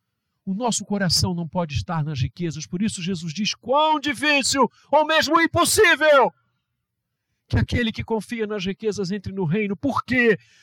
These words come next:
Porque as riquezas, elas escravizam.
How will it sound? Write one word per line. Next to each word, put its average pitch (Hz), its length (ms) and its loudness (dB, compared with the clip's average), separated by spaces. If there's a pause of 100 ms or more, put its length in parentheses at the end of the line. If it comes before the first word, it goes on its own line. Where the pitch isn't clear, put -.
(120)
Porque 226 480 -2 (180)
as 214 240 0
riquezas, 208 760 -2 (220)
elas 196 400 -2
escravizam. 214 1400 -2